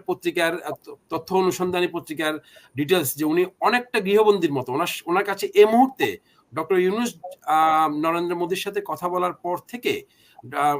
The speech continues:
মা-, শেখ হাসিনার কাছে কোনো ধরনের যোগাযোগ, কোনো মাধ্যম নেই এবং উনি কোথাও কোনো যোগাযোগ করতে পারছেন না। ওনার কাছেও নেই, ওনার সাথে যে ওনার বোন শেখ রেহানা আছেন, তার কাছেও নেই। তো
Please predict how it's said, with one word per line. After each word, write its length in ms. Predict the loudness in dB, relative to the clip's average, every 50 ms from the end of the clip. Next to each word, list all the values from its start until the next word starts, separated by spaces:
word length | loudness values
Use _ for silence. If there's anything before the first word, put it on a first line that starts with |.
| -4
মা-, 340 | -6 -4 -2 0 0 -2 -2
শেখ 220 | -4 -6 -6 -8 -8
হাসিনার 320 | -6 -4 -4 -2 -2 -2
কাছে 240 | -4 -4 -4 -6 -6
কোনো 240 | -4 -2 -2 -2 -2
ধরনের 400 | -2 -2 -2 -2 -2 -2 -4 -4
যোগাযোগ, 420 | -4 -4 -2 -2 -4 -4 -6 -6
কোনো 220 | -4 -4 -4 0
মাধ্যম 460 | 2 2 0 0 -2 -4 -6 -4 -6 -6 -10 _ _ _ -8
নেই 380 | -4 0 2 2 2 2 0 -4 -8 -20 -20 -16 -10
এবং 180 | -6 -4 -4 -2 0
উনি 180 | 2 2 2 2
কোথাও 340 | 2 0 -4 -4 -2 -2 -2
কোনো 180 | -2 -4 -4
যোগাযোগ 360 | -4 -2 -4 -2 -4 -4 -6
করতে 240 | -6 -8 -8 -8 -10
পারছেন 420 | -4 -2 -2 -2 -2 -2 -4 -2 2
না। 220 | 4 4 4 4 2 -6 -18 -20 -10 _
ওনার 200 | 0 2 2 2
কাছেও 340 | 2 0 0 2 0 2 2
নেই, 280 | 2 2 2 2 2 0
ওনার 160 | 0 -2 -2
সাথে 280 | 0 -2 -4 -6 -6 -6
যে 120 | -4 -2
ওনার 260 | 0 2 2 0 0 -2
বোন 240 | -4 -2 -2 -2
শেখ 200 | -2 -4 -6 -8 -6 -6
রেহানা 300 | -4 -4 -4 -4 -4 -6
আছেন, 220 | -8 -10 -12 -12 -14 -16 _ -16 -16 -8
তার 160 | -6 -6 -6 -6
কাছেও 320 | -6 -8 -4 -2 0 0
নেই। 240 | 2 2 2 2 0 -4 _ _ _ -18
তো 80 | -16